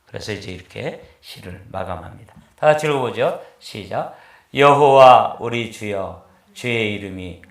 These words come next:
온 땅에 어찌 그리 아름다운지요. 주의 이름 기억하시고 온 땅 기억하시고 어찌 그리 아름다운지요. 기억하시면서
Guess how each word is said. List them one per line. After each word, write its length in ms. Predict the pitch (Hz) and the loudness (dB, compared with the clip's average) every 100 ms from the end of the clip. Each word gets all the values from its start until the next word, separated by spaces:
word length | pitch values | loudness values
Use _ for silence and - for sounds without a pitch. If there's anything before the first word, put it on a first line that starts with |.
| - | -2
온 520 | 123 147 165 - - - | 4 6 6 4 -4 2
땅에 540 | 170 170 175 175 175 - | 2 4 0 -2 -8 -8
어찌 420 | 147 143 156 147 | -8 -8 -10 -8
그리 380 | 139 139 135 - - | -10 -10 -12 -20 -8
아름다운지요. 1080 | 107 110 110 98 92 98 92 - 101 104 98 _ _ _ _ _ _ _ _ _ _ - _ | -8 -8 -12 -14 -16 -18 -20 -20 -20 -20 -20 _ _ _ _ _ _ _ _ _ _ -20 _
주의 340 | - 107 98 95 | -12 -8 -6 -8
이름 340 | 90 127 208 _ _ _ _ _ | -12 -14 -14 _ _ _ _ _
기억하시고 760 | 101 82 - - 107 147 - _ - | -18 -18 -20 -20 -14 -14 -16 _ -6
온 520 | 139 151 160 165 - | 2 6 6 4 -2
땅 380 | - 170 170 - _ | -2 -2 -2 -14 _
기억하시고 840 | - 107 98 98 - 104 151 - _ _ | -12 -10 -10 -16 -20 -16 -14 -16 _ _
어찌 460 | - 160 165 - 185 | -6 -6 -6 -14 -14
그리 340 | 170 165 165 165 | -12 -12 -12 -12
아름다운지요. 840 | - 98 92 - 95 95 - 117 _ _ _ | -12 -12 -14 -18 -20 -20 -20 -20 _ _ _
기억하시면서 720 | - 85 82 - - - - | -18 -16 -16 -20 -20 -20 -20